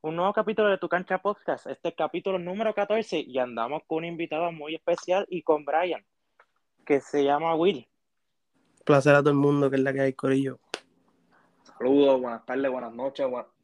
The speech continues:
Speaker 3: buenos días, a la hora que lo estén escuchando. Gracias por el apoyo que nos han dado y vamos a meterle.
Speaker 1: Vamos a meterle, corillo, ya que, pues, en la N B A hay mucho bochinche también y, pues, lo que está pasando con algunos equipos.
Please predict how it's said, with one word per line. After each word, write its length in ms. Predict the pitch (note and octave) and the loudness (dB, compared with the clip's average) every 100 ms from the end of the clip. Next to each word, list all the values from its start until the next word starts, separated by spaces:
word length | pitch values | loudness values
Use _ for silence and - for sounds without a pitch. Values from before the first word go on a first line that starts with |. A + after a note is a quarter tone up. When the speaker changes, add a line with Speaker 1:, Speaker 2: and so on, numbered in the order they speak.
| _ | _
Speaker 3:
buenos 340 | A#2+ A2+ G#2 | -6 -6 -6
días, 260 | G#2+ C#3+ C#3 | -2 0 0
a 20 | |
la 80 | B2+ | 0
hora 80 | B2+ | -2
que 20 | |
lo 60 | B2+ | -4
estén 180 | C3+ | -6
escuchando. 680 | C3 B2 A#2+ C3 C#3+ C#3+ C3+ | -10 -10 -10 -8 -8 -4 -4
Gracias 280 | B2+ A2+ B2 A#2 | -4 -8 -8 -4
por 100 | B2 | -4
el 60 | |
apoyo 240 | A#2+ B2+ A#2+ | -2 -2 -2
que 80 | |
nos 80 | B2+ | -4
han 160 | B2 B2 | -6 0
dado 320 | C#3 D3+ C#3+ | 4 4 4
y 520 | A#2+ A2+ G#2+ G#2 G#2 G2+ | 0 -4 -8 -10 -14 -14
vamos 160 | - | -10
a 40 | A#2+ | -6
meterle. 380 | B2+ D3 C#3 A#2 _ _ _ _ _ - - - - | -2 0 0 -2 _ _ _ _ _ -20 -20 -20 -10
Speaker 1:
Vamos 160 | A#2 | -6
a 40 | C3+ | -4
meterle, 300 | C#3 D3+ D#3 | -2 0 0
corillo, 380 | D#3+ D#3 E3 D#3 | -2 -2 0 0
ya 180 | C3 | -2
que, 160 | C3 D3+ | -2 -4
pues, 260 | - D#3+ F3 D3 | -2 -4 -4 -6
en 120 | C3 | -6
la 80 | B2 | -4
N 140 | B2+ | -6
B 180 | C#3 C#3 | -2 0
A 40 | |
hay 840 | C#3+ D3 D3 D3 D3 D3 C#3+ C3 - _ _ _ _ _ - _ _ _ _ _ _ | 0 0 0 -2 -2 -2 -4 -8 -14 _ _ _ _ _ -20 _ _ _ _ _ _
mucho 240 | - F3+ G#3 | -6 2 4
bochinche 480 | A3 G#3+ F#3 F#3+ F#3+ | 4 2 -4 -2 0
también 440 | F#3+ F#3 D#3+ B3 - _ | 0 0 -2 -4 -12 _
y, 720 | C#3 C#3 C#3 C3+ C3+ B2+ A#2+ A#2+ | -8 -6 -4 -4 -6 -6 -8 -6
pues, 180 | C3+ | -4
lo 100 | B2+ | -4
que 80 | B2+ | -6
está 180 | B2+ A#2+ | -8 -6
pasando 720 | A#2+ B2+ C3+ C#3 C#3+ C#3 C3+ C3+ | -6 -6 -6 -6 -2 0 -2 -4
con 120 | C3 | -6
algunos 420 | B2 C3 C3 C3 | -6 -6 -6 -6
equipos. 360 | B2 G#2 - | -8 -12 -14